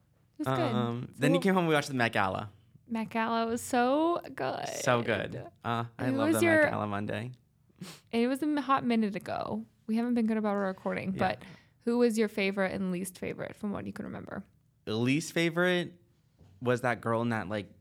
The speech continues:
Speaker 2: fur coat that we hated.
Speaker 1: What fur coat?
Speaker 2: And the yellow dress is, like, the lime green she wore. It looked like she wore, like, the fur bomber jacket.
Speaker 1: Oh,
Speaker 2: I forget her
Speaker 1: yeah.
Speaker 2: name, but
Speaker 1: Yeah.
Speaker 2: she was my least favorite.
Speaker 1: Yeah, I didn't like that either.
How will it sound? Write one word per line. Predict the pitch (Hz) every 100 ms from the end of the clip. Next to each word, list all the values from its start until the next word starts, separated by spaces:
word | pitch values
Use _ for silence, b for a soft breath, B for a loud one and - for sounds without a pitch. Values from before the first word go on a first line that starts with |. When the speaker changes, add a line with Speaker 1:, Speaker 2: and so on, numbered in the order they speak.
| - -
Speaker 2:
fur | - 120 110
coat | 107 - 113 92 - - _ _ _ _ _ -
that | 107
we | 104
hated. | 110 95 90 - -
Speaker 1:
What | 277 -
fur | - 240
coat? | - - 247
Speaker 2:
And | 127
the | 117
yellow | 101 120 117 117 117
dress | 110 110 110 117
is, | 117
like, | 110 110
the |
lime | 107 104 107
green | 107 107
she | 107
wore. | 104
It | - 110
looked | 110
like | 107
she | -
wore, | 107
like, | 107
the | 104 -
fur | 113 107
bomber | 101 101 98
jacket. | 101 104 104 110 - _ b b b _
Speaker 1:
Oh, | 247 233 226 220 214 214 208 208 208
Speaker 2:
I |
forget | 202 208 208
her | -
Speaker 1:
yeah. |
Speaker 2:
name, | 107 107 101 101
but | 98 - - -
Speaker 1:
Yeah. | 208 208 208 208
Speaker 2:
she | 120
was | 107 - -
my | 98 82
least | 62 -
favorite. | - - - - -
Speaker 1:
Yeah, | 233 220
I | 214
didn't | 202
like | 214 214
that | 208
either. | 208 - -